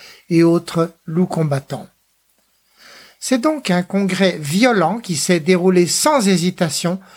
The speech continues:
mécanique comme la carte perforée d'un orgue de barbarie. Parmi tous ces personnages d'alternance qui tombent, figure aussi la seule femme au bureau politique, Sun Chunlan.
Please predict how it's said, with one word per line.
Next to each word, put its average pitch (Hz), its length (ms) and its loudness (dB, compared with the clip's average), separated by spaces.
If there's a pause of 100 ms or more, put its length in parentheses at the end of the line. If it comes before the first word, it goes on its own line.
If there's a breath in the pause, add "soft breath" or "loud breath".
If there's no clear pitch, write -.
(280 loud breath)
mécanique 220 720 0
comme 175 280 -2
la 160 120 -2
carte - 400 -2
perforée 196 640 0
d'un 165 280 0
orgue 160 360 2
de 151 100 -2
barbarie. 147 640 -4 (760 soft breath)
Parmi 170 420 2
tous 175 160 -4
ces 160 180 -2
personnages 160 640 -2
d'alternance 180 600 0
qui - 140 -10
tombent, 226 480 -6 (480 soft breath)
figure 180 420 2
aussi 185 380 0
la 220 400 2 (100)
seule 185 420 0
femme 175 460 0
au 160 140 -4
bureau 165 320 2
politique, 160 680 -6 (280 soft breath)
Sun 175 280 0
Chunlan. 139 460 -2